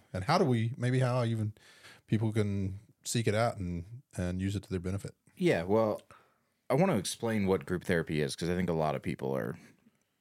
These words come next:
Speaker 2: there's some misconceptions regarding it, but then there's also some truths. Um, you know, group therapy isn't utilized a ton outside of a pretty,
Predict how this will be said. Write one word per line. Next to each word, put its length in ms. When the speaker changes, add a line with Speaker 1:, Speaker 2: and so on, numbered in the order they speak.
Speaker 2:
there's 280
some 160
misconceptions 1120
regarding 500
it, 140
but 140
then 160
there's 160
also 320
some 240
truths. 600
Um, 540
you 80
know, 40
group 200
therapy 360
isn't 280
utilized 800
a 80
ton 440
outside 420
of 80
a 240
pretty, 600